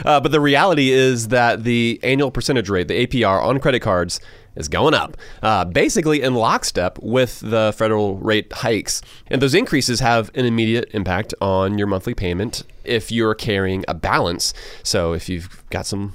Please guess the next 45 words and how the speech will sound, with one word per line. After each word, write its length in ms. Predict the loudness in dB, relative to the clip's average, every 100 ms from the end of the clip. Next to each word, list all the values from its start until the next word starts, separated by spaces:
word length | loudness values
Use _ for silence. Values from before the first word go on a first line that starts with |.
| -8
lingering 420 | -4 -2 0 -2
credit 260 | -2 -4 -2
card 160 | -2 0
debt 180 | -2
hanging 240 | -2 -2 -2
around, 220 | 0 0
that 320 | 0 0 -2
debt 360 | 2 2 0 -6 -20 -20 -8
is 100 | -2
gonna 120 | 0
cost 260 | 2 0 2
you 80 | 2
more 140 | 2 4
money, 320 | 2 0 -4 -10 -2
<laughs> 200 | -2 2
right? 400 | 2 4 2 -4 -12 -2
Like, 120 | 0
it's, 160 | 0 -2 -12 -6
it's 80 | -2
kinda 180 | 0 0
crazy 220 | 0 0
to 80 | 0
think 180 | 0 0
about, 300 | 0 -2 -6 -20 -12 -2
but 80 |
it's 100 | 0
not 160 | 2 2
just 240 | 0 0
these 220 | 0 0 0
future 300 | -2 0 -2
purchases 640 | -2 -4 -4 -2 -2 -2
that 140 | -2 0
are 40 |
gonna 160 | 0 -2
cost 260 | -2 -4 -2
you 60 |
more. 120 | -2
It's 100 | 0
the 60 | 0
stuff 220 | 0 0 0
that 100 | -2
you've 160 | -2 -2
already 360 | -2 0 0
purchased 460 | 0 -2 -2 -4 -4
that's 180 | -4